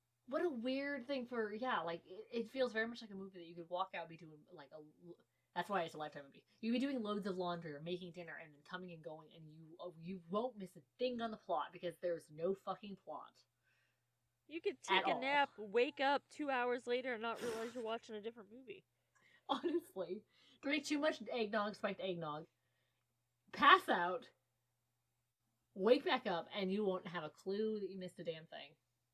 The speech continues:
Speaker 2: Yeah. Force committed
Speaker 1: What
Speaker 2: you.
Speaker 1: is it with everybody in these movies, friends and families, like, gaslighting and forcing these women to do things they don't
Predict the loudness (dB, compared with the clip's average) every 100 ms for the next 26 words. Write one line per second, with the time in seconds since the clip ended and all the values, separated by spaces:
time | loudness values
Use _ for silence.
0 | _ -10 -8 -8 _ _ _ _ _ _
1 | _ _ _ _ _ _ _ _ _ _
2 | _ _ _ _ _ _ _ _ _ _
3 | _ _ _ _ _ _ _ _ -6 -6
4 | -6 -10 -6 -2 2 4 6 6 6 2
5 | 2 0 -2 _ _ _ _ _ 2 4
6 | 2 2 0 0 0 -2 -2 -4 -6 -4
7 | -2 -2 -6 -6 -4 -6 -8 _ -4 -4
8 | -4 -14 _ _ _ _ _ _ 2 2
9 | 2 2 2 0 -6 -4 -2 -2 -4 -6
10 | -6 -6 -6 -8 -8 -8 -8 -6 -6 -8